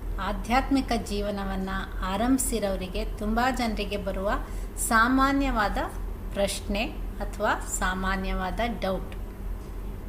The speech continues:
"ನಾನು ಸರಿಯಾಗಿ ಮಾಡ್ತಿದ್ದೀನಾ ಇಲ್ವಾ?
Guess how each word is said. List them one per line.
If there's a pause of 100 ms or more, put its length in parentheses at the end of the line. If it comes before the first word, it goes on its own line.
(120)
"ನಾನು
ಸರಿಯಾಗಿ
ಮಾಡ್ತಿದ್ದೀನಾ
ಇಲ್ವಾ?